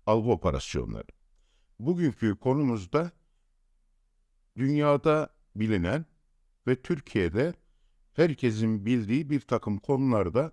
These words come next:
algı operasyonları, yani psikolojik harp nasıl yapılmış, onları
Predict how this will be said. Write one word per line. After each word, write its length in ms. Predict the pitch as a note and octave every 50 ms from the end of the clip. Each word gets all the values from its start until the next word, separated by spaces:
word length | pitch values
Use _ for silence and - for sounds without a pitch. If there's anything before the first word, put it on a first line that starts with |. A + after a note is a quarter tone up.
| _ _ _ _ _ _ _ -
algı 220 | A#2 B2+ C3 C3+
operasyonları, 800 | D3+ C3+ - G#2+ F#2 F2+ E2 - - E2 D#2 D2+ D2+ C#2+ C#2+ F#2+
yani 220 | B2+ C#3+ C3 A#2+
psikolojik 640 | G#2 - - - - - D#3+ C#3 A#2+ G#2+ F2+ E2 -
harp 200 | G#2 F#2 - -
nasıl 280 | B2 D3+ D#3 - - A#2+
yapılmış, 640 | A2+ A2 G#2 - - A2+ A#2 D#3 F3+ - - - _ _ _ _ _ _ _ _ _ _ -
onları 500 | C3 C3+ C3 C3 B2+ A#2+ B2 A2 F#2+